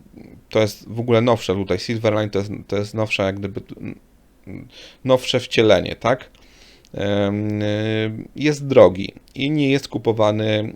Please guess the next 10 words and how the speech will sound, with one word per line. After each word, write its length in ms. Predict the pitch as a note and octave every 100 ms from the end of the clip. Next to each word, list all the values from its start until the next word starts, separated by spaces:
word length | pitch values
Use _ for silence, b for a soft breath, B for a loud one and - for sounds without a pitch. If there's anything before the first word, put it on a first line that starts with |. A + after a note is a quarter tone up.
| - G2+ G2 G2+
e, 40 | G2+
chętnie 580 | - G#2 G#2 - G2+ G2
tutaj 420 | G2 G2+ F2+ F#2+
na 140 | F2+
przykład 560 | - - - E2+ - -
na 280 | F2+ F#2 F#2 b b
wschodzie 560 | - - - G#2+ A2+ G2
Europy. 600 | G2 G2 F#2+ F#2 - - - B B B B B _
I 260 | E3+ D#3+ D#3 - -
wypuścił 960 | A#2 A2+ - B2 A2+ - A2+ A2+ G#2+